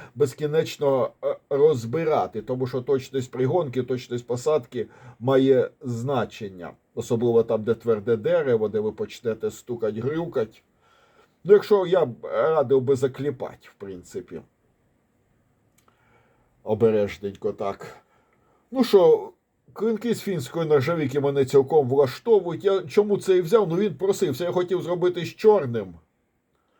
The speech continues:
клинком, але бо він так не хотів сідати, так упорно, вони всі по одному взірцю, так він упорно не хотів сідати, царапав на вірше, що я просто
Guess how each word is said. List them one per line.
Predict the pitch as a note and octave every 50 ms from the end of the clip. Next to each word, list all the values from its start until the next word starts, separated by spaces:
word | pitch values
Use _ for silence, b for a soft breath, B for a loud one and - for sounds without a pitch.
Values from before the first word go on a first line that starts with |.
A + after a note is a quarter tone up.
| b b b b b b b b b
клинком, | - D3+ E3 E3 D#3+ - A3 G3 D#3+ D3
але | D#3 E3 F3+ F3+
бо | E3 F3+ F3+
він | D3 F#3+ F3+ D#3+
так | - G#3+ G3 D#3 C3 - C#3+
не | D#3 D3
хотів | - E3 E3 - - E3+ C#3 B2
сідати, | - - D#3 E3 G3 G3 F3 - D3 C3+
так | - F#3+ F3+ F#3 - E3
упорно, | D3+ A2+ - F3+ D#3 C3+ C3 C3+ C3+
вони | D3 D#3 D#3+ D3+
всі | B2+ - E3 D3
по | B2+ D#3 D3
одному | C3 A#2+ D3+ D3 D3+ D#3
взірцю, | D3 A#2+ C#3 F3+ F3 E3 F#3 E3+
так | - - F#3+ D#3+ - D#3
він | D#3 D3+ D3+
упорно | D3+ - F3 E3+ D3 C3 C3+ C#3
не | C3+ C#3
хотів | C3 D3+ C#3 B2+ C#3+ C3+ B2
сідати, | B2 - C#3+ B2 C#3 B2+ B2 B2 B2+
царапав | B2 - D3 C3+ B2+ B2+ B2 B2 B2 A#2 A#2
на | B2 B2+ C3+
вірше, | D#3 E3+ D#3+ C3+ A#2 - B2+ A2 G2+
що | - - A#2+
я | B2 C3 A#2
просто | - - A#2+ B2 A#2+ - - B2 A2+ A2